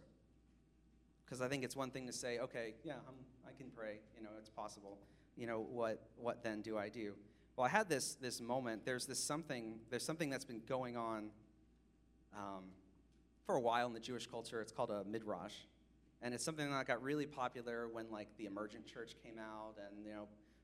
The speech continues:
postmodernism and all that stuff started impacting faith. And the whole idea is really to take scripture and not rewrite it,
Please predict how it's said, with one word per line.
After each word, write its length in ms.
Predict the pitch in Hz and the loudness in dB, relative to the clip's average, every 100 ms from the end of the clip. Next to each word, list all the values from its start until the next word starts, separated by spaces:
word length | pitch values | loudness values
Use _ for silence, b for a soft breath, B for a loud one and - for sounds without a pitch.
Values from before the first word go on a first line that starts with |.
| - | -6
postmodernism 800 | 131 120 117 117 113 113 113 117 | -4 -4 -2 -2 0 -2 -4 -8
and 100 | 117 | -6
all 120 | 107 | -4
that 200 | 110 110 | -4 -4
stuff 240 | - 123 113 | -4 -4 -4
started 300 | 123 113 110 | -4 -6 -8
impacting 600 | 110 - 110 107 117 101 98 B B - | -12 -10 -10 -8 -10 -12 -14 B B -2
faith. 300 | - 196 139 | 4 4 4
And 100 | 127 | 2
the 60 | 120 | 4
whole 200 | 196 170 | 6 6
idea 280 | 147 127 120 | 4 4 -2
is 160 | 117 | -2
really 180 | 127 123 | -2 -2
to 100 | 113 | -4
take 240 | - 135 | -2 0
scripture 560 | - - 117 - 113 113 - B B B - - | 0 -2 -4 -4 -4 -4 -10 B B B -10 -2
and 140 | 143 | 2
not 260 | 196 175 135 | 4 2 2
rewrite 440 | 131 107 107 139 | 0 2 2 4
it, 140 | 185 | 0